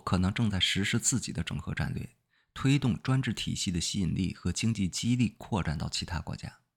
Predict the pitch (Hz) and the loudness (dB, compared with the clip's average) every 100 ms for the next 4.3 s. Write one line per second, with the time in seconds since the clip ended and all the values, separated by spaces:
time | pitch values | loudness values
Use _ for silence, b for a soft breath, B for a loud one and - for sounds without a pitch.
0 | _ _ _ _ _ - 104 92 95 95 | _ _ _ _ _ -2 0 2 4 4
1 | 82 82 - 98 90 98 104 85 - 90 | 4 0 2 2 4 4 4 2 2 0
2 | 82 80 - 78 85 - 67 - - _ | -2 -2 -4 -4 -4 -4 -2 -6 -8 _
3 | _ _ _ _ _ _ _ _ _ _ | _ _ _ _ _ _ _ _ _ _
4 | 90 90 - | -2 -2 -2